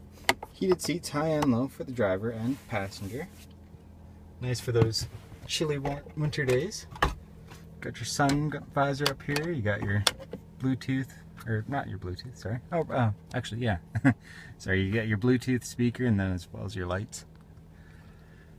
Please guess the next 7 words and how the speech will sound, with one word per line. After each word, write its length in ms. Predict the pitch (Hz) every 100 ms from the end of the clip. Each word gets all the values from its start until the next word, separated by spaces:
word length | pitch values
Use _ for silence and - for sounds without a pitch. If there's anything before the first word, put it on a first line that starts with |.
| - -
As 140 | 151
well 200 | 156 160
as 160 | 156 123
your 120 | 135 131 113 - - - - - - - - - - - -
one-touch 760 | 143 156 165 - 151 170 - - - - - - - - - - - - - - - - -
panoramic 680 | 143 151 156 127 117 143 -
moonroof. 540 | 127 117 131 107 107